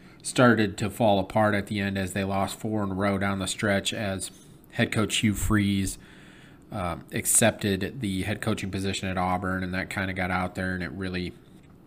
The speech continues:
really, uh, l-, uh, let the sails down from the trajectory of the program last season. They were on a, in a really good, really good course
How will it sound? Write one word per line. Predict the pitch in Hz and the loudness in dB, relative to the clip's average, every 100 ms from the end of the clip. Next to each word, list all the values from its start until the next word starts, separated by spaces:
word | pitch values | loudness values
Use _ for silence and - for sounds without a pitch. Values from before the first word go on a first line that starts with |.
| - - - - 123 - - 113 110 | -20 -20 -20 -16 -14 -14 -12 -10 -2
really, | 113 113 104 98 | 2 2 2 -2
uh, | 90 87 85 | -2 -4 -8
l-, | 98 104 - - - - - - - - - - - | -8 -10 -12 -18 -20 -20 -20 -20 -20 -20 -20 -20 -18
uh, | - - - | -16 -18 -12
let | - 120 113 | 0 2 4
the | 131 | 4
sails | - 120 113 104 95 | 6 6 4 2 2
down | 104 101 95 95 | 4 4 0 -4
from | - 120 101 | -4 -2 -2
the | 95 90 - - - - - | -4 -6 -8 -14 -14 -18 -4
trajectory | 131 110 113 110 110 | -2 4 2 2 0
of | 104 | 0
the | 95 | 0
program | - 107 101 101 95 | 4 4 4 0 0
last | 98 98 92 - | 2 2 2 2
season. | 110 101 98 98 | 2 2 0 -2
They | 98 | 0
were | 98 | 2
on | 95 | 0
a, | 95 | 0
in | 92 110 117 95 | -4 -6 -6 -4
a | 95 - - 139 - 139 | -6 -8 -12 -12 -10 -8
really | 120 123 127 123 | 0 8 8 8
good, | 104 113 110 107 | 4 2 2 2
really | 113 117 98 | 2 2 0
good | 104 104 95 - | 0 -2 -2 -6
course | - 113 101 92 - | -4 -2 0 0 -4